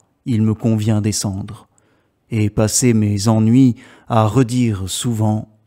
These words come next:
Non, je ne trouve point beaucoup de différence de prendre du tabac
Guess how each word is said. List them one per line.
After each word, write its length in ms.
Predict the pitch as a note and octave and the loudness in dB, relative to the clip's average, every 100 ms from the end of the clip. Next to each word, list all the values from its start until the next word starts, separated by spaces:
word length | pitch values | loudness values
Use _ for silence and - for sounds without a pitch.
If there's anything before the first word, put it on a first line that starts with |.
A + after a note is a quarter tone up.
| _ _ _ _ _ - - - - _ _ _ _ _ | _ _ _ _ _ -20 -20 -20 -20 _ _ _ _ _
Non, 340 | C#3+ D#3+ F3+ - _ _ _ - - - - | 8 8 6 -2 _ _ _ -20 -20 -18 -6
je 160 | B2+ | 0
ne 160 | C3 C3+ | 4 4
trouve 360 | - C3+ B2+ | 2 0 2
point 500 | A#2+ C3+ C3 A#2+ A2+ | 2 4 4 6 4
beaucoup 400 | G#2 C3 - C#3+ | 2 0 0 -4
de 100 | B2 | -2
différence 960 | A2+ A#2 - A2 A#2+ C#3 D3+ - - - - | -2 -2 -2 0 0 -2 -6 -14 -20 -20 -4
de 180 | A#2+ A2+ | 0 0
prendre 520 | - C3+ B2 C3 A2+ | 2 0 0 -2 -4
du 240 | G#2+ G#2 | -4 -6
tabac 760 | - A#2 A2 A#2 C#3 - _ | 0 0 4 2 2 -4 _